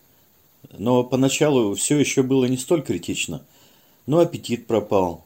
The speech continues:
ну, бессонница, болячки старые повылазили. В нашем возрасте это вполне естественно». Это точно. Я и сам в последнее время чувствую себя отвратительно,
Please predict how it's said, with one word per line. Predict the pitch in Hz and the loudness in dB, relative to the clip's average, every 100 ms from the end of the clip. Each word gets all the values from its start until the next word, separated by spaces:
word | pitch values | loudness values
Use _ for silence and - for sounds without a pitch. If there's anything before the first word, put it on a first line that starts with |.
| - | -6
ну, | 135 170 | -2 0
бессонница, | 147 - 151 151 127 - 95 | 0 2 2 2 0 -2 0
болячки | 98 110 135 - 123 | 2 4 2 0 -6
старые | - 117 107 92 | 0 2 2 0
повылазили. | 87 92 95 95 80 80 71 - _ _ _ _ _ _ _ - | 0 0 2 0 -2 -6 -10 -14 _ _ _ _ _ _ _ -8
В | |
нашем | 104 135 - 135 | 0 0 2 2
возрасте | 156 135 135 - | 2 2 0 2
это | 131 135 | 2 2
вполне | 135 135 139 123 | 0 0 2 0
естественно». | 120 156 143 - 76 - _ _ _ _ _ _ _ _ | -2 -4 -6 -8 -10 -12 _ _ _ _ _ _ _ _
Это | - 80 101 | -8 -4 -4
точно. | - 87 - 71 69 _ _ _ _ _ - | -2 -4 -4 -10 -14 _ _ _ _ _ 0
Я | 110 | 2
и | 156 | 2
сам | - 196 156 | 2 -2 -2
в | |
последнее | 127 - 117 104 107 | -4 0 0 2 0
время | 104 95 | 0 -2
чувствую | - 131 - 90 | -2 -4 -2 -4
себя | 85 90 90 | -4 -2 -2
отвратительно, | - 80 104 104 101 78 78 80 | -2 -2 -2 -2 -8 -10 -12 -12